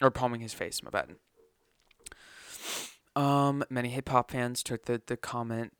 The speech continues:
as Sada wishing death on Lil Nas X and accused that Scu-, Scuba Sada two artist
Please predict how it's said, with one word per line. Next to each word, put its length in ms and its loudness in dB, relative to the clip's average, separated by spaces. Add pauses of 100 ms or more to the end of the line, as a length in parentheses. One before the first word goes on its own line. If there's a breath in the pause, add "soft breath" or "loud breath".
(120)
as 240 -6
Sada 460 -2
wishing 360 -2
death 260 -4
on 140 -4
Lil 160 -4
Nas 220 -4
X 340 -4
and 100 -8
accused 640 -2
that 180 2 (600 soft breath)
Scu-, 600 0 (180)
Scuba 560 0
Sada 460 0 (120)
two 440 0
artist 600 -4